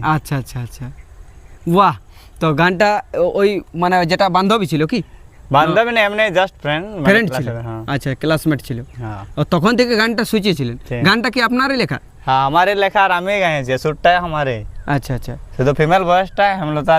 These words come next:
Speaker 2: দি দিয়েছে।
Speaker 1: হেমলতা দি, আচ্ছা।
Speaker 2: সুর গুর সব মানে আমি
Speaker 1: <clears throat>
Speaker 2: লিখেছি গানটা।
Speaker 1: এই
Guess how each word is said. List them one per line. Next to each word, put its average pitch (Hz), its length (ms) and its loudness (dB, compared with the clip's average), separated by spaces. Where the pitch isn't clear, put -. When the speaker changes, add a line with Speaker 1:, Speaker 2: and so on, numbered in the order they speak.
Speaker 2:
দি 156 80 -2
দিয়েছে। 147 280 -2
Speaker 1:
হেমলতা 156 360 2
দি, 117 120 -10
আচ্ছা। 139 240 -4
Speaker 2:
সুর 160 220 2
গুর 170 220 -2
সব 165 140 2
মানে 160 140 0
আমি 147 180 -4
Speaker 1:
<clears throat> - 460 -20
Speaker 2:
লিখেছি 113 320 2
গানটা। 104 280 -10
Speaker 1:
এই 196 100 4